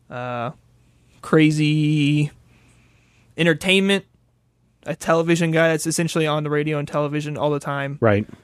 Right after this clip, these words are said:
Speaker 1: And <laughs> controlling people, kind of. And there's also a, a religion called, um, Mercenism.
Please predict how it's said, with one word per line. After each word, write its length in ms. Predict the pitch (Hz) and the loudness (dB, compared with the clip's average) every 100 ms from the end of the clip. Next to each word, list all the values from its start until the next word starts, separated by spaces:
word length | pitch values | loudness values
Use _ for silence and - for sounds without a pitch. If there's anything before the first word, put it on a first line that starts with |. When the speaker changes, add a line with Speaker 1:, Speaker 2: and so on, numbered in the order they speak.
| _ _ | _ _
Speaker 1:
And 640 | 127 123 117 120 110 113 - _ _ _ | -8 -6 -6 -6 -8 -12 -16 _ _ _
<laughs> 120 | 294 - 262 | 0 2 -2
controlling 680 | 151 226 175 131 135 135 | 0 0 0 -2 -4 -8
people, 500 | - 135 - 131 127 - | -10 -10 -6 -4 -6 -10
kind 260 | - 135 131 | -10 -8 -6
of. 380 | 135 139 - - _ _ _ _ _ - | -6 -10 -18 -20 _ _ _ _ _ -4
And 120 | 156 | 0
there's 180 | 139 131 | 0 2
also 500 | 143 151 147 135 - | 2 4 2 2 0
a, 260 | - 147 135 - | 4 4 4 0
a 240 | 147 131 | 0 0
religion 520 | 131 147 170 165 170 165 | 0 4 4 6 4 2
called, 360 | 151 139 - - | 0 0 -4 -12
um, 560 | 147 123 113 113 120 151 _ _ _ _ _ _ _ _ _ _ _ | -10 -8 -8 -8 -10 -14 _ _ _ _ _ _ _ _ _ _ _
Mercenism. 680 | 156 175 190 190 185 196 | 2 2 4 4 4 2